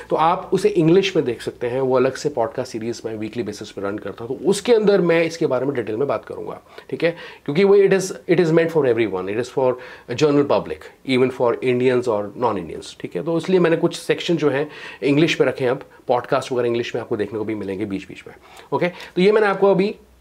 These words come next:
simple language में सारा कुछ बता दिया है। चलिए आगे मैं बात करता हूँ tourism, अ, updates की। और, अ, सबसे बड़ा major अपडेट जिसके ऊपर मैं already एक video बना चुका हूँ earlier this week, अ, regarding tourism tax। तो tourism tax जो है अब थोड़ा postpone कर दिया गया है, ये अब सितंबर से लागू होने के chances हैं बहुत strong,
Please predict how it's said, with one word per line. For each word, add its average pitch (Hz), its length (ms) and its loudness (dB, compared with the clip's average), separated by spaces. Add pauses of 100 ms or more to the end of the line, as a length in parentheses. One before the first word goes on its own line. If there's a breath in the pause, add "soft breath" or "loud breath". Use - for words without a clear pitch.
simple 165 340 0
language 143 280 2
में 151 80 0
सारा 131 200 -2
कुछ - 240 -8
बता 101 140 -6
दिया - 220 -14
है। - 320 -20 (300 loud breath)
चलिए 208 180 6
आगे 202 200 4
मैं 240 120 4
बात 202 180 2
करता 185 120 2
हूँ 185 100 2
tourism, 170 460 4
अ, 156 180 4 (160)
updates 143 360 0
की। 196 120 0
और, 165 220 4
अ, 143 200 4
सबसे 139 260 -2
बड़ा 151 420 2
major 139 300 2
अपडेट 131 240 2
जिसके 131 220 -8
ऊपर 127 140 -2
मैं 123 120 0
already 117 220 2
एक 113 140 -4
video 107 220 -4
बना 110 180 -2
चुका 107 220 -4
हूँ 104 100 -2
earlier 104 240 -4
this 104 140 -4
week, 110 280 -8 (220)
अ, 92 100 -4 (220)
regarding 104 320 0 (200)
tourism 110 280 2
tax। - 360 -8 (420 loud breath)
तो 147 60 4
tourism 190 400 4
tax 185 360 -2
जो 165 100 4
है 147 380 4
अब - 400 -2
थोड़ा 156 120 4
postpone 139 580 0
कर 120 140 -2
दिया 98 240 -2
गया 101 200 -6
है, 127 160 -4
ये 131 200 2
अब 139 80 0
सितंबर 139 920 0
से 156 160 0
लागू 127 440 2
होने 107 300 -2
के 143 160 0
chances 110 500 -4
हैं 110 160 -8
बहुत 98 240 -8
strong, - 340 -14